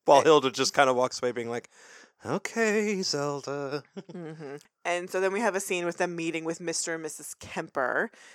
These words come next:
Speaker 2: and you're consoling him. "We're trying to do everything." And we get this line from Missus Kemper that says, "We couldn't have children, so we had to adopt Connor.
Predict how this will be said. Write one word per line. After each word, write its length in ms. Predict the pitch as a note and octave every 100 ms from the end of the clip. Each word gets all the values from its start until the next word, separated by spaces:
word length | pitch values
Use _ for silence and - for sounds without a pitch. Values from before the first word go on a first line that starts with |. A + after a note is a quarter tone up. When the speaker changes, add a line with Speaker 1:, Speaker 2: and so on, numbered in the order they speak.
| G3 -
Speaker 2:
and 160 | D#3 C#3
you're 80 | D3
consoling 600 | - G#3 - A#3+ A#3 A3
him. 220 | G#3+ G#3
"We're 140 | F#3 E3
trying 260 | F#3 D#3
to 140 | D3 D3
do 180 | D3 -
everything." 580 | - F3 F3 E3+ D#3+ D#3
And 160 | E3+
we 80 | F#3
get 220 | F#3 C4
this 300 | - A4 A3
line 480 | G3 G3+ G#3 G#3+ G#3
from 240 | G#3+ A3 G3
Missus 280 | F3+ F3
Kemper 400 | - G#3 F#3+ D#3
that 140 | D#3 -
says, 220 | D3+ D3 - - _ -
"We 60 |
couldn't 240 | - F4+ F4+
have 140 | F#4+
children, 440 | - F4+ A3+ E3+
so 120 | F3+ F#3+
we 80 |
had 160 | G3+ G3+
to 80 | G3
adopt 440 | E3+ E3+ E3+ -
Connor. 600 | - E3 C3 G#2+ F#2 D2+